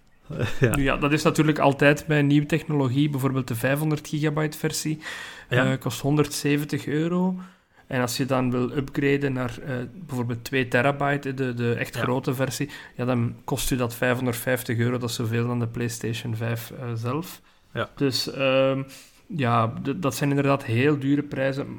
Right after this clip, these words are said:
Speaker 2: maar we weten anderzijds dat zeker bij opslag en geheugen, dat dat met een tijd, zeker als dat een beetje in massaproductie gaat, dat dat wel heel snel kan dalen ook.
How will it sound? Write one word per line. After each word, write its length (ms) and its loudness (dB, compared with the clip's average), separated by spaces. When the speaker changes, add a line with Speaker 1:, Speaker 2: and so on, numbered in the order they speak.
Speaker 2:
maar 320 -2
we 80 2
weten 320 -2
anderzijds 540 -2
dat 120 -4
zeker 440 -2
bij 360 -2
opslag 520 -4
en 240 -4
geheugen, 600 0
dat 180 0
dat 100 0
met 160 -2
een 160 0
tijd, 280 -2
zeker 280 -4
als 100 -2
dat 100 0
een 60 -2
beetje 260 -4
in 120 -2
massaproductie 760 -4
gaat, 300 -2
dat 140 -6
dat 100 -2
wel 100 2
heel 200 2
snel 320 -4
kan 200 -4
dalen 340 -8
ook. 280 -10